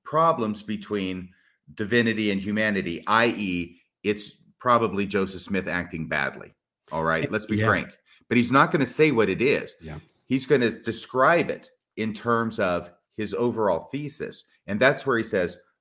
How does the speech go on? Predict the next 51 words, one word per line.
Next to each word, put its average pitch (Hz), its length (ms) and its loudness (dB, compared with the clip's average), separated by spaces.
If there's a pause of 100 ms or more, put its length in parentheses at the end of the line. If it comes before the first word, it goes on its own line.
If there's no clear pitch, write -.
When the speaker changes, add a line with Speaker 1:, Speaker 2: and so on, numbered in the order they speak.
Speaker 1:
"Oh, 107 280 4
examples 117 500 -2
from 104 100 -8
church 95 300 -8
history 85 400 -6
that 85 160 -10
show 98 240 -2
the 82 260 -4
interplay 95 400 -2
between 85 380 -8
humanity 80 640 -4
and 76 100 -8
divinity." 80 600 -6 (300)
No, 101 180 0
Speaker 2:
Yeah. 82 200 -8
Speaker 1:
whatever 151 260 8
you 165 100 2
do, 135 140 4
please 123 260 -2
don't 123 180 0
tell 120 200 2
us 101 100 -4
exactly 95 460 0
what 85 160 -4
the - 60 -20
question 95 460 -2
was. - 280 -16 (100)
Speaker 2:
Yeah. 85 160 -6 (100)
Notice 190 420 6
this 185 280 4
is 240 140 2
the 226 100 4
guy 160 320 4
claiming 156 480 4
to 143 140 -2
deal 143 280 2
with 143 200 2
your 143 180 4
questions 139 500 -2
directly, 131 540 -2
and 120 80 0
it's 113 140 -6
the 120 100 -2
rest 135 380 -2
of 151 120 0
us 131 140 -2
that 123 140 -2
are 120 40 0
playing 120 380 -4
word 135 300 0
games. 95 400 -6